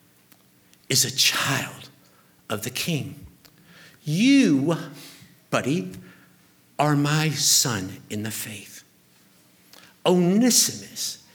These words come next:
is my son in the faith and a child of our king.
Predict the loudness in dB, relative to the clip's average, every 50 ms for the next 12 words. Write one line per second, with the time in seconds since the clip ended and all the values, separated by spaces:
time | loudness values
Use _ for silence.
0 | -20 -10 -4 -2 0 2 0 0 0 -2 0 0 0 2 2 2 2 0 0 -4
1 | -6 -10 -16 -18 -12 -4 0 2 2 2 2 2 0 0 -2 -4 -6 -8 -12 -18
2 | -20 -20 -20 -20 -20 -20 _ _ _ -2 -2 0 0 -2 -2 -2 -4 -6 -8 -10
3 | -10 -12 -14 -16 -16 -18 -20 -20 -20 -20 -20 -6 _ -4 -2 -2 -2 -4 -2 0
4 | 0 0 2 2 0 0 2 2 0 0 -2 -4 -6 -8 -12 -16 -18 -20 -20 -8
5 | -6 -4 -2 -2 -2 -2 -4 -6 -6 -10 -10 -8 -6 -6 -4 -4 -6 -8 -8 -8
6 | -8 -6 -6 -8 -10 -12 -18